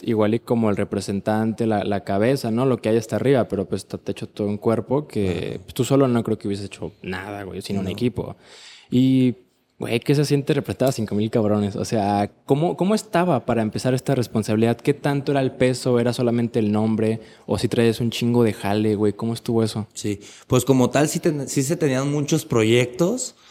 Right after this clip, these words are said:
Speaker 2: porque yo entré en octubre de dos mil diecinueve, entro en octubre del dos mil diecinueve, este, pues tuve tres, cuatro meses de presencialidad.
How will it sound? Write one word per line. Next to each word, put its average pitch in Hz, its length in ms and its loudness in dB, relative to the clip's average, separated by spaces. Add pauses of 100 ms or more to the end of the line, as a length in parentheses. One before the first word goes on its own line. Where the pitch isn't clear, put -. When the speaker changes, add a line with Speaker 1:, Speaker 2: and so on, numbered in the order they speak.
(120)
Speaker 2:
porque 120 340 2
yo 120 100 4
entré 135 340 0
en 143 120 0
octubre 135 500 2
de 135 100 2
dos 110 220 2
mil 113 840 2
diecinueve, 120 680 2 (460)
entro 110 240 0
en 127 80 -2
octubre 113 320 0
del 123 120 0
dos 104 120 0
mil 110 140 0
diecinueve, 139 720 0 (400)
este, 101 540 0
pues 101 380 -6 (600)
tuve 117 520 2 (120)
tres, 117 340 0
cuatro 120 300 0
meses 120 400 -2
de 117 80 0
presencialidad. 107 880 0